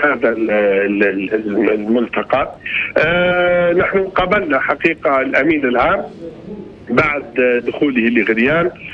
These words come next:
آه، كان واضح العجز حقيقة على ال-، الأمم المتحدة. كان يقول بصراحة يعني أنا لا أملك إلا أن، لا أملك إلا صوتي، لا أستطيع أن أفعل الكثير. آه، كان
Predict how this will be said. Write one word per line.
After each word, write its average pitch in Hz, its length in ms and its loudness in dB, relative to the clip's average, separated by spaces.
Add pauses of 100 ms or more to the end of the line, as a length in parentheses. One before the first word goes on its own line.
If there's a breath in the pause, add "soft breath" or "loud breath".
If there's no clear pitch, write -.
(360 loud breath)
آه، 160 800 2 (460)
كان 185 240 2
واضح 185 420 2
العجز 123 500 0
حقيقة 107 500 0
على 113 360 0
ال-، 110 180 2 (320)
الأمم - 240 0
المتحدة. 143 760 0 (540 loud breath)
كان 151 260 2
يقول 151 580 2
بصراحة 127 880 0 (360)
يعني 143 540 2
أنا 143 140 2
لا 151 280 2
أملك 147 300 0 (540 loud breath)
إلا 143 400 2
أن، 135 200 0 (320)
لا - 200 2
أملك 151 240 0
إلا 123 260 2
صوتي، 143 420 0
لا 170 300 0
أستطيع 147 360 2
أن 127 120 -2
أفعل 120 340 2
الكثير. 147 580 0 (440 loud breath)
آه، 160 160 2
كان 190 480 0